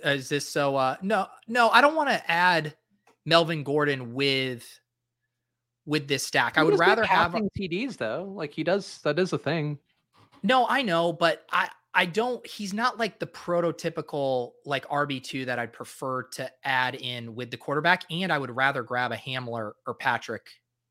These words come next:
Speaker 1: later.
Speaker 2: I would agree with that. Uh, Patrick, I don't think we're gonna be able to get.
Speaker 1: Um,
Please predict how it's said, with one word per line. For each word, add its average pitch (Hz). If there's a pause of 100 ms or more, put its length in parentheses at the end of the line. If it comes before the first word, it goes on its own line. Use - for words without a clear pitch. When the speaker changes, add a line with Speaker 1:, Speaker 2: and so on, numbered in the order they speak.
(160)
Speaker 1:
later. 117
Speaker 2:
I 190
would 190
agree 147
with 113
that. 104
Uh, 127
Patrick, 151
I 113
don't 113
think 104
we're 98
gonna 95
be 90
able 85
to 85
get. 73 (720)
Speaker 1:
Um, 160